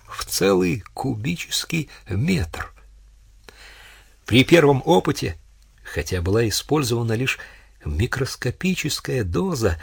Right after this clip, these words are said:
взрывчатого вещества, пираты, находившиеся поблизости,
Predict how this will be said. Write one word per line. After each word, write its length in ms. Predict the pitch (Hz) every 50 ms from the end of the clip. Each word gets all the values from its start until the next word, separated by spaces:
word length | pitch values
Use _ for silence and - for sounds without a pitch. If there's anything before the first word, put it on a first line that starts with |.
| - -
взрывчатого 800 | - 80 76 76 78 82 95 147 165 - - - 110 110 107 107 101
вещества, 920 | 92 87 113 113 - - - - 104 - - - 101 147 175 170 107 85 - - - - - - - - - - - - - - - -
пираты, 600 | - 90 85 82 - 156 175 170 - - 123 110
находившиеся 960 | 95 90 113 110 - 104 101 98 139 170 - - - 143 135 117 - - 113
поблизости, 920 | - - 101 92 82 90 - 180 190 147 139 135 - - - - 76 67